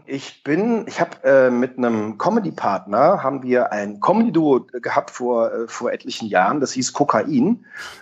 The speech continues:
Das war die Abkürzung für Komik-Kabarett im Nahbereich, ist aus einer Kabarett-Comedy, äh, A G entstanden in der Schule, da haben wir das zum ersten Mal gemacht, sind damit aufgetreten. Da wurde auch schon gezaubert, da wurden auch schon so ein paar Zauberparodien gemacht, Siegfried und Roy und so weiter,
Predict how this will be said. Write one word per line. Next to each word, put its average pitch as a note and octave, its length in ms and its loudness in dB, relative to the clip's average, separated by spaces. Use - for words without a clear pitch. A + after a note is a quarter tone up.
Das - 260 0
war B2+ 160 6
die B2 160 2
Abkürzung C3 720 4
für A#2 200 2
Komik-Kabarett C#3+ 760 2
im A2 140 -6
Nahbereich, A#2 680 -2
ist - 160 -16
aus - 200 -2
einer A2 160 4
Kabarett-Comedy, A#2 1200 0
äh, F2+ 480 -2
A F#2+ 80 2
G A2+ 260 0
entstanden A#2 400 0
in G#2 80 -4
der G#2+ 80 -2
Schule, A#2 400 4
da A2 80 0
haben A2 80 -4
wir A2 60 -4
das - 100 -6
zum - 80 -8
ersten - 240 -2
Mal G2 120 2
gemacht, - 380 2
sind A#2 140 4
damit G2+ 160 0
aufgetreten. C#3+ 640 2
Da B2+ 120 4
wurde F#3 240 4
auch D#3 80 -6
schon E3 160 -6
gezaubert, G2+ 500 -4
da G2 140 -12
wurden C3+ 160 -4
auch - 100 -14
schon C3 140 -6
so A#2+ 80 0
ein A#2+ 40 -2
paar A#2+ 120 -6
Zauberparodien A2 640 0
gemacht, A2+ 340 2
Siegfried B2+ 320 -6
und G#2 120 -4
Roy A2 320 4
und A2+ 180 -4
so G2 100 -10
weiter, F2 240 -6